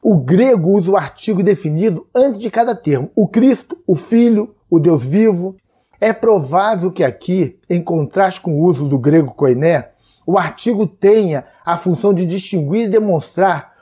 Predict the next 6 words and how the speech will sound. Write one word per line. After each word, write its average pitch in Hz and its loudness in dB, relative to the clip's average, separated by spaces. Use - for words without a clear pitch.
como 170 2
nas 170 0
palavras 139 0
este 190 0
ou 233 0
aquele, 160 0